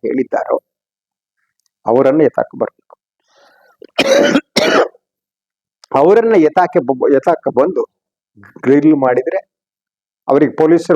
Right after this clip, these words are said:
ಭಾಷೆಯಲ್ಲಿ ಮಾತನಾಡಿದ್ರೆ ಆಗ ಗೊತ್ತಾಗುತ್ತೆ ಅಲ್ಲಿ ಹೆಣ ತಂದು ಹಾಕ್ತಾರೆ. ಆದ್ರೆ ಆ ಮಾಡುವ ಧೈರ್ಯ ಎಸ್ ಐ ಟಿಗೆ ಇದೆ ಅಂತ ನನ್ಗೆ ಅನ್ಸಲ್ಲ.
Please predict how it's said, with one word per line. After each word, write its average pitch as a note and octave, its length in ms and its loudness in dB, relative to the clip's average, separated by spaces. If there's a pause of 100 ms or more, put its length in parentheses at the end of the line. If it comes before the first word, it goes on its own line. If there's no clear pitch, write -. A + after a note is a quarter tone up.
ಭಾಷೆಯಲ್ಲಿ C#3 540 0
ಮಾತನಾಡಿದ್ರೆ G#2 640 -6 (540)
ಆಗ C#3+ 220 -2 (840)
ಗೊತ್ತಾಗುತ್ತೆ - 580 -6 (280)
ಅಲ್ಲಿ G#2 160 0
ಹೆಣ A#2 140 0
ತಂದು A#2+ 320 -4
ಹಾಕ್ತಾರೆ. C#3 300 -2
ಆದ್ರೆ G3 160 2
ಆ E3+ 100 2
ಮಾಡುವ F3 260 2
ಧೈರ್ಯ F#3 420 2 (640)
ಎಸ್ D3 160 -2
ಐ F3 80 4
ಟಿಗೆ D#3+ 220 0
ಇದೆ D#3 240 2
ಅಂತ D3+ 280 0
ನನ್ಗೆ A#2 200 -8
ಅನ್ಸಲ್ಲ. - 340 -14